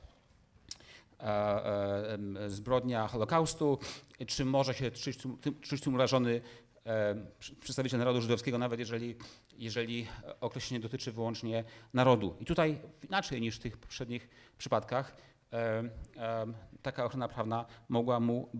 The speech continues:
zostać przyznana, pomimo iż naród jest zbiorowością szerszą niż, e, partia polityczna, em, i być może niektóre inne, o których mówiłem wcześniej, na przykład bycie żołnierzem.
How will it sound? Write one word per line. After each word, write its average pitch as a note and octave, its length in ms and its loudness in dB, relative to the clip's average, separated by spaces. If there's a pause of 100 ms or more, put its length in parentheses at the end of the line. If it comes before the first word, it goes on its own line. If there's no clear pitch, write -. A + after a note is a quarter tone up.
(120)
zostać A#2 260 -4
przyznana, A#2+ 480 0
pomimo C#3+ 320 2
iż C3 220 -2 (640)
naród C3+ 420 0
jest B2 220 -2
zbiorowością A#2+ 480 -2
szerszą C3 420 0
niż, A#2+ 420 -2 (560)
e, G#2+ 320 0 (540)
partia C#3+ 240 2
polityczna, B2 640 0 (560)
em, G#2 560 -2
i B2+ 80 -6
być B2+ 120 -2
może A#2+ 140 -2
niektóre A#2 260 -2
inne, G#2+ 340 -2
o G2 40 -8
których A2 220 -6
mówiłem G#2+ 400 -2
wcześniej, F#2+ 500 -6
na G2+ 80 -4
przykład A2 400 -4 (260)
bycie G#2+ 480 2
żołnierzem. A2 500 2